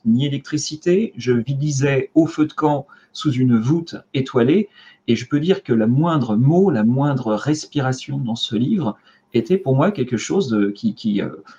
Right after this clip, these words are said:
qui, qui remplissait en fait, euh, tout l'univers mental, euh, sensoriel qui était autour de moi. Donc, de ce point de vue-là, je pense aussi que je fais partie d'une, euh, j'ai vraiment la chance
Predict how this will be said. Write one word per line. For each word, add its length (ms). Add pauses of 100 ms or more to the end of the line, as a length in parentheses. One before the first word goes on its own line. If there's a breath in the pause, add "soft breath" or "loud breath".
(440 loud breath)
qui, 180
qui 160
remplissait 480
en 100
fait, 380
euh, 640
tout 200
l'univers 840
mental, 880
euh, 220
sensoriel 960
qui 100
était 140
autour 240
de 80
moi. 260 (640 loud breath)
Donc, 400
de 100
ce 80
point 160
de 80
vue-là, 400 (320)
je 160
pense 440
aussi 360
que 180
je 140
fais 160
partie 420
d'une, 240
euh, 320 (800)
j'ai 140
vraiment 260
la 120
chance 720